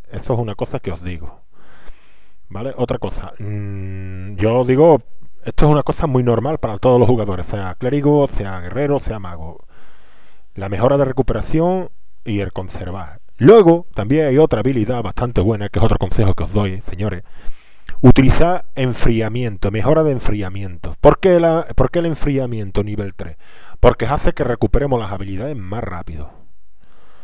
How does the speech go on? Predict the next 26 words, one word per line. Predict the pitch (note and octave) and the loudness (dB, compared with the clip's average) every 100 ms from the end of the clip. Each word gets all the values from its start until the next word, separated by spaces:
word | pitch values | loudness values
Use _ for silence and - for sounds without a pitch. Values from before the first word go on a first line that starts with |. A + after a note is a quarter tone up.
| - - - - - - | -12 -12 -12 -14 -12 -8
El | A2 | -2
enfriamiento | B2 - C#3 D#3+ G3+ E3 | 2 2 2 0 0 2
es | D#3 | 0
importante | D3+ C3+ - E3+ D#3 E3+ E3 | 2 2 2 -4 -2 0 0
para | A2 | -2
el | G#2 | -4
clérigo | - D3+ D3 | -4 -2 0
y | C#3+ | 0
pa-, | - G2+ G2 G2 F#2+ - | 0 -2 -4 -6 -8 -8
y | G#2+ | -8
para | G2 F#2 | -6 -6
el | F#2 | -6
guerrero. | F2+ F#2 G2+ F2 | -8 -6 -6 -4
Muy | G#2+ D3 | -2 -2
importante, | D3+ - A#2+ A2 F#2 F2 - D2+ F#2 | -2 0 0 0 -4 -8 -8 -10 -4
muy | A2+ F3 E3+ | 0 0 -2
importante. | C#3+ A2 G2 F2+ - G#2 G2+ F2 G2 G#2 | -6 -6 -4 -4 -4 -6 -6 -6 -6 -4
No | A2+ D#3 | 4 4
tanto | D3 B2 G#2+ | 4 0 0
para | - G2+ G2 | 0 -4 -6
el | F#2+ | -6
mago, | D3+ D#3 F3+ | -4 -2 -4
pero | - G2 F#2+ | -4 -4 -6
sí | - C3 | -6 -6
para | - F2+ F#2 | -6 -8 -10
ellos. | F2 - - - - - | -8 -8 -8 -10 -12 -12